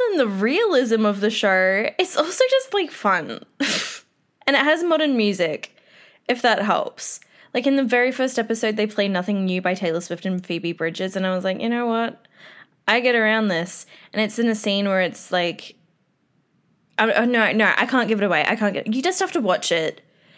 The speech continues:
And it's one for everyone. Men, women, maybe not children.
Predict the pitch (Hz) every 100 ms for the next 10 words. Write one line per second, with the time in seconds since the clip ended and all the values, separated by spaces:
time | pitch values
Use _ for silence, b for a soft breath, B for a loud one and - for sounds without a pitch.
0 | b b - 269 269 339 339 - 202 202
1 | 196 190 190 196 208 B B 240 277 277
2 | 247 254 247 254 262 262 247 - - 185
3 | 180 180 180 185